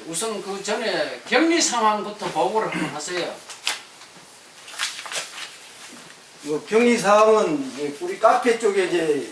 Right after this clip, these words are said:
Speaker 2: 옛날부터 했던 건 다 올라가 있습니다. 올라가 있는데, 어, 금년도는 아직까지 안 됐지만 지금 현재 통장에 있는 게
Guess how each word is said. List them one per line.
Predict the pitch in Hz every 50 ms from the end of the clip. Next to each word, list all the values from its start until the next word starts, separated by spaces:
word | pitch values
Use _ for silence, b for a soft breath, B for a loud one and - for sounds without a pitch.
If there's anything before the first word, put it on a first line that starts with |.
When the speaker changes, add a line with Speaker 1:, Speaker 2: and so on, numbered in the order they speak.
| - -
Speaker 2:
옛날부터 | 175 196 214 226 247 240 220 202 180 147 - - 208 214 - 208 196 185 160 135
했던 | - - 220 - 233 220
건 | 214 202 -
다 | - - 170
올라가 | 190 202 208 202 190 170
있습니다. | 147 147 - 170 165 160 143
올라가 | 156 180 185 175 170 160
있는데, | 151 147 151 151 170 180 170 147 - B B B B B B B B - 135
어, | 135 135 135 131 127 123 120 107 104 - -
금년도는 | 170 190 208 247 254 233 233 220 196 180 165 160
아직까지 | 170 175 175 170 185 180 170 165 156
안 | 143 143
됐지만 | 156 185 170 - 165 165 156 147
지금 | - 202 196 160
현재 | 185 220 226 220
통장에 | - - 190 190 202 240 247 247 226
있는 | 196 175 170 165 160 151
게 | 185 208 190 - -